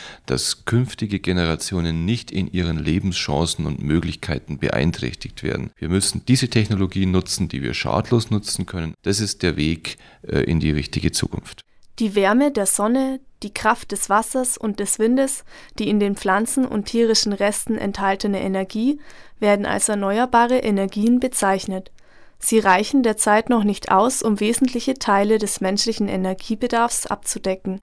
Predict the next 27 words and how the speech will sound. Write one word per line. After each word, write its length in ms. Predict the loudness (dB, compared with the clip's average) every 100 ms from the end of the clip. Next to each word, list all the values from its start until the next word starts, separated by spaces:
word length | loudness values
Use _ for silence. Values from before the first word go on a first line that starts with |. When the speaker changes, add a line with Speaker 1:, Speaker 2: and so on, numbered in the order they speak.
| _
Speaker 2:
Für 180 | 0 4
Wirtschaftswachstum 960 | 4 4 0 0 -2 0 0 4 4 4
und 240 | 2 0
Wohlstand 600 | 0 2 2 0 0 0
werden 320 | 0 0 2
weiterhin 560 | 2 2 2 4 4 4
fossile 520 | 2 -2 0 2 2
Energien 580 | 2 0 0 2 4 4
eingesetzt. 720 | 2 0 -2 -2 -4 -6 -12 -14 -20 -20 _
Speaker 1:
Ich 140 | -14
bin 160 | -6 0
selber 360 | 2 4 2
beteiligt 460 | 0 -6 -2 -2 -2
an 100 | 0
einer 200 | 0 2
Windkraftanlage 1000 | 0 0 -2 -2 -4 -4 -2 -2 -2 -4
in 300 | -6 -8 -4
Ostdeutschland, 800 | -4 -2 -2 -2 -2 -2 -2 -2
an 120 | -4
einer 200 | -2 -2
Gemeinschafts-, 880 | -2 -2 0 -2 -4 -6 -4 -4 -4
äh, 300 | -4 -4 -6 -8 -14 -6
Photovoltaikanlage 1300 | -2 0 0 0 -2 -2 -2 -2 -4 0 0 0
in 220 | -4 -6
Passau 440 | -4 -2 -2 -4 -4
und 200 | -6 -4
weiß, 420 | -2 0 0